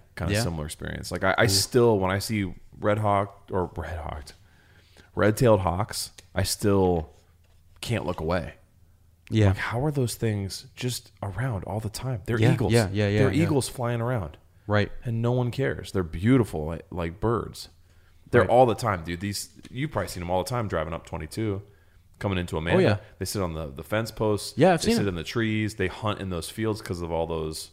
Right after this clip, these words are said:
Speaker 2: Hundred percent, I've seen them.
Speaker 1: mice
Speaker 2: I'm not
Speaker 1: and
Speaker 2: even messing
Speaker 1: yeah.
Speaker 2: with you. I've
Speaker 1: Oh,
Speaker 2: seen
Speaker 1: yeah.
Speaker 2: them. Yeah, a-, absolutely. And I've thought to myself, "Wow." And it's not just once or twice. I've seen, I know exactly. They're right there.
Speaker 1: Those are the descendants.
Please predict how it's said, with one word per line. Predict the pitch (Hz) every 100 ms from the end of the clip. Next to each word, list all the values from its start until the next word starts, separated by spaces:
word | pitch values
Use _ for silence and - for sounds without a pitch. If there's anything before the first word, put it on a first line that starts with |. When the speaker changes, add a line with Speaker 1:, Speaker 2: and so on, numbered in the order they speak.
| -
Speaker 2:
Hundred | 175 180
percent, | - 196
I've | 117
seen | 95
them. | 107
Speaker 1:
mice | 104 -
Speaker 2:
I'm | 104 135
not | 147
Speaker 1:
and | 143
Speaker 2:
even | 135
messing | 139 123
Speaker 1:
yeah. |
Speaker 2:
with | 98
you. | 95
I've | 117
Speaker 1:
Oh, | 135
Speaker 2:
seen | 123
Speaker 1:
yeah. |
Speaker 2:
them. | 87 82
Yeah, | 107 73
a-, | 92
absolutely. | 95 - 117 90 - - - -
And | -
I've | 113 -
thought | 131 120
to |
myself, | 101 - 95 -
"Wow." | 120 85
And | 117
it's | 123 110
not | 147 160
just | 143 131
once | 135 117
or |
twice. | 120
I've | 110 110
seen, | - 127 110
I | 90
know | 107 113
exactly. | 95 107 117 -
They're | 107 131
right | 110 117 120
there. | 117 107 95
Speaker 1:
Those | 107 156
are |
the | 151
descendants. | 117 - 135 131 85 92 - -